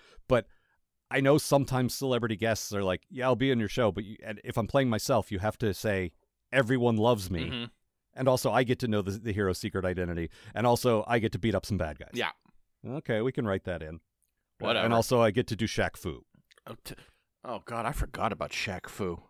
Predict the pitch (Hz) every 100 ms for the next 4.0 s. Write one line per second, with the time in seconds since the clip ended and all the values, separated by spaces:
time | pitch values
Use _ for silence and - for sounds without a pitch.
0 | _ - 131 113 82 107 - - - -
1 | 156 185 240 - 190 175 151 147 143 127
2 | 110 - 147 117 - - 180 220 123 -
3 | - 180 226 139 - - _ - 165 220